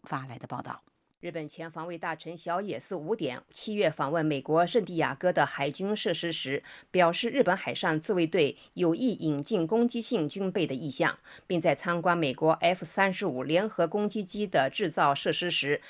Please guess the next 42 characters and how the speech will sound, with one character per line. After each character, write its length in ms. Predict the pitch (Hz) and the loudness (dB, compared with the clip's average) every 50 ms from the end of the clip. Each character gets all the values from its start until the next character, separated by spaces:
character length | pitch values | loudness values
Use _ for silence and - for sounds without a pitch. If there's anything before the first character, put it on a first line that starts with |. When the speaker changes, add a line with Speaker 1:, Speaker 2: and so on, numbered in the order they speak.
| - - | -4 2
Speaker 2:
表 160 | - 180 165 | 4 6 6
明 180 | 160 175 190 220 | 6 6 4 4
日 100 | 240 247 | 4 4
本 200 | - 190 160 143 | 6 6 4 2
航 200 | - - 156 180 | 2 0 -2 -2
空 240 | 196 - - 240 240 | 0 0 2 2 2
自 140 | 233 - 226 | 2 2 2
卫 140 | 190 160 | 2 2
队 260 | 156 185 180 143 120 - | 2 4 2 0 0 -2
在 280 | - - 196 160 151 151 | 0 4 4 6 4 4
既 240 | - - 262 208 | 0 -2 -2 -2
定 240 | 165 156 220 180 160 | -2 0 0 0 0
配 200 | 160 - 247 202 | 0 0 -2 -2
备 220 | - - 185 160 151 | 0 0 0 0 0
四 240 | - - - 165 | -2 -2 0 0
十 100 | 151 - | 2 2
二 160 | 208 220 185 151 | 2 2 2 2
架 200 | - 196 156 147 | 2 0 0 2
的 200 | 151 147 135 131 | 2 0 0 0
方 220 | - 175 170 170 | 0 0 0 0
针 160 | 156 165 160 | 0 2 4
外， 240 | 170 180 135 127 - - - - - - | 4 4 4 4 2 -6 -14 -20 -16 -8
计 180 | - 240 214 | -4 -2 -2
划 220 | 165 - 190 139 - | 0 2 2 0 2
追 180 | - 175 165 | 2 0 0
加 200 | 160 - 170 156 | 0 2 0 0
订 180 | 160 170 156 139 | 0 0 -2 0
购。 240 | - 156 147 - - _ _ _ _ _ _ - - - - - - | 2 2 0 0 -2 _ _ _ _ _ _ -20 -20 -20 -20 -8 -2
路 140 | - 226 220 | 2 4 4
透 160 | 220 240 226 | 4 4 2
社 180 | 214 - 247 202 | 2 4 4 4
引 200 | - 175 156 156 | 4 4 2 4
用 200 | 180 190 170 160 | 4 4 2 4
日 120 | - 226 | 4 2
本 180 | - 180 160 160 | 4 4 2 2
官 240 | - 220 220 233 208 | 4 2 2 4 2
员 160 | 151 139 156 | 2 2 2
的 100 | 156 156 | 0 0
话 220 | - - 175 131 | 0 2 2 4
报 160 | - - 147 | 4 4 2
道 140 | - - - | 2 2 -4
说， 320 | - - 160 156 156 - | -2 2 4 4 2 2